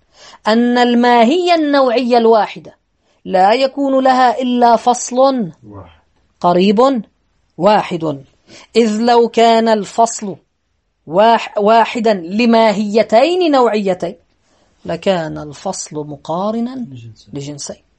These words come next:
Speaker 1: وهذا تقدم بطلانه. وبالجملة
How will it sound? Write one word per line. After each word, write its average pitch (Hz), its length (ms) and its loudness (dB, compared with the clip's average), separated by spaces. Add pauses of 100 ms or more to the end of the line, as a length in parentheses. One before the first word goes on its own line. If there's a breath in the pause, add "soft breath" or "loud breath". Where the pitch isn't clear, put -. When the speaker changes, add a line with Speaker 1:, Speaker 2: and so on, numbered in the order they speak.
(480)
Speaker 1:
وهذا 147 380 -6
تقدم 175 520 -10 (380)
بطلانه. 139 640 -12 (640)
وبالجملة 233 560 -2